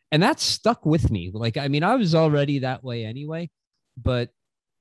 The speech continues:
you know, this, this wasn't somebody who paid attention to, like, he's kind of a crust punk dude. And so for him to kind of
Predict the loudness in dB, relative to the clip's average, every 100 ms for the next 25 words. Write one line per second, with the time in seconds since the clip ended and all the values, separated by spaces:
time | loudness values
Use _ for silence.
0 | _ _ -8 -4 -2 -2 -2 -4 -6 -10
1 | -8 -8 -8 -8 -8 -6 -4 -2 0 -2
2 | -2 -8 -8 -10 -8 -8 -8 -12 -14 -6
3 | -4 -2 -2 -2 -4 -4 -4 -6 -4 -4
4 | -6 -6 -8 -8 -12 _ _ _ _ _
5 | _ -2 0 0 -2 -2 -4 -4 -6 -4
6 | -6 -6 -8 -6 -6 -4 -6